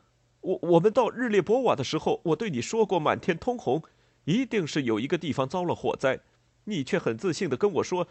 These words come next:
是乡下人烧野草，可是我很知道那边没有荒地呀。仔细看看，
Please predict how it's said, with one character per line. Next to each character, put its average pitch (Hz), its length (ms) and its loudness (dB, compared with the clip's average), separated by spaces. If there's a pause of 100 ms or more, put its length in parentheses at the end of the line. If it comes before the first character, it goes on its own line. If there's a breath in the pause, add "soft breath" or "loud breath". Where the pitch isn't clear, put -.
是 - 140 -2
乡 214 240 0
下 208 160 0
人 131 160 0
烧 220 240 -2
野 156 220 0
草， - 340 -4 (460 soft breath)
可 - 200 -10
是 - 180 -8
我 101 140 -2
很 90 220 -2
知 156 160 -6
道 131 320 0
那 190 160 0
边 175 180 2
没 170 180 0
有 190 120 -2
荒 190 320 -2
地 208 220 -6
呀。 - 160 -8 (580 soft breath)
仔 110 180 -6
细 - 160 -6
看 123 300 -2
看， - 180 0